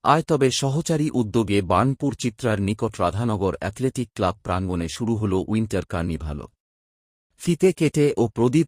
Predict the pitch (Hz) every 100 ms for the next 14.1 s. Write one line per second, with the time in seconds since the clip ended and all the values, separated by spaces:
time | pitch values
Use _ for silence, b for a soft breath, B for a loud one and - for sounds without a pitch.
0 | - 127 107 127 120 110 104 90 85 110
1 | 101 101 98 113 104 98 131 127 120 107
2 | - 147 143 135 - 107 101 110 113 113
3 | 92 85 95 - _ _ 117 135 170 165
4 | 156 151 - 120 113 113 107 101 101 -
5 | 110 98 98 104 - 95 95 110 104 104
6 | - 101 - 92 76 67 80 64 - _
7 | _ _ _ _ _ _ _ - 147 151
8 | 196 175 180 180 113 127 - 131 110 98
9 | 110 120 - 135 110 - 110 101 104 90
10 | 107 110 - 104 101 101 98 117 104 98
11 | 104 107 87 90 98 73 - _ _ -
12 | - 120 120 151 160 117 123 - 123 110
13 | 107 - 107 110 107 92 95 - 78 -
14 | -